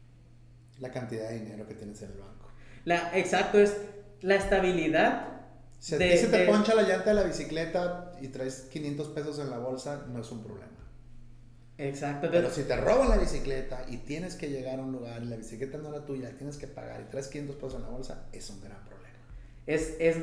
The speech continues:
Speaker 2: es la estabilidad de tu proyecto hablando, pues.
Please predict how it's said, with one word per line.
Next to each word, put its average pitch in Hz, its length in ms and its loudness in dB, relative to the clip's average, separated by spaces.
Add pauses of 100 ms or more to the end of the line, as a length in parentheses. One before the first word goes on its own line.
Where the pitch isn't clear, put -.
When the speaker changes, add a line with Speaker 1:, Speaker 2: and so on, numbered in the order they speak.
(140)
Speaker 2:
es 175 220 4
la 190 340 0
estabilidad 165 580 4
de 190 80 4
tu - 120 -2
proyecto 147 560 2
hablando, 143 600 -2
pues. 131 280 -8